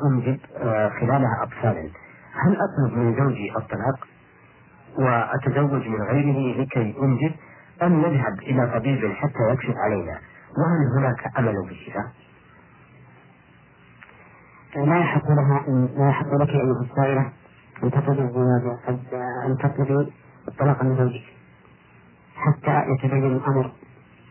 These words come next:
Speaker 2: لأنه قد يكون الحكم منك وقد يكون الحكم منه.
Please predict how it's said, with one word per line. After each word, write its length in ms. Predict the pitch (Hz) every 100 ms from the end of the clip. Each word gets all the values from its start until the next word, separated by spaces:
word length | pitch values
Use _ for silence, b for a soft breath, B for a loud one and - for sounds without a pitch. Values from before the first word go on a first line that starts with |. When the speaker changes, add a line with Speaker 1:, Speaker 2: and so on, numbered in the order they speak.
| - -
Speaker 2:
لأنه 340 | 123 139 139 135
قد 160 | 123 127
يكون 340 | 135 135 131
الحكم 180 | 139 143
منك 540 | 139 147 131 151 -
وقد 220 | 135 135
يكون 300 | 131 - 131
الحكم 240 | 117 135 147
منه. 220 | 151